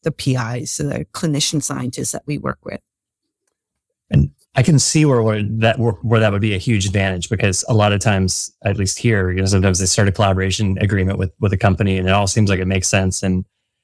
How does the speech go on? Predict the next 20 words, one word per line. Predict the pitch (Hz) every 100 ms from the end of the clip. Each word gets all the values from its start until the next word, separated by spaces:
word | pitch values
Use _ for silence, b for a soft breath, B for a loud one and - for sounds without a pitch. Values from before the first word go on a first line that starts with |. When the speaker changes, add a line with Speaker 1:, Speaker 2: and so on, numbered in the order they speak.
| _ _
Speaker 2:
it | 123 110
never, | 107 104 95
ever | 95 92
gets | 92 -
through | 85
paperwork. | 95 87 78 - - _ -
It, | 101 -
it, | 101 - -
Speaker 1:
Yeah. |
Speaker 2:
is, | 120 - b b
is | 127
it | 131
a |
little | 131 127
better | 95 117 120 123 120 -
because | 117 107 - 117
you | 107
have | 110
that, | 104 98 -
that, | 101 95 -